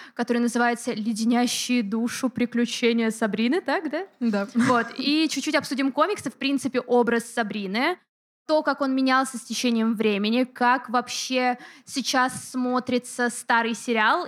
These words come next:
Speaker 1: и насколько хорошо попал в атмосферу новый сериал, насколько он хорошо закончился.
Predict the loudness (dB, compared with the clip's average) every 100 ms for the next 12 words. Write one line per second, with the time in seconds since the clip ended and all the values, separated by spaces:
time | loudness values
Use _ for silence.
0 | -4 -2 0 -2 -4 0 0 0 -4 0
1 | 0 0 0 0 0 0 2 0 -2 -4
2 | -6 -8 -4 0 4 2 0 -8 _ 0
3 | 2 2 2 -2 2 2 2 -4 -4 -2
4 | 0 0 2 0 0 0 0 0 -2 -2
5 | -2 -2 -2 -2 0 -2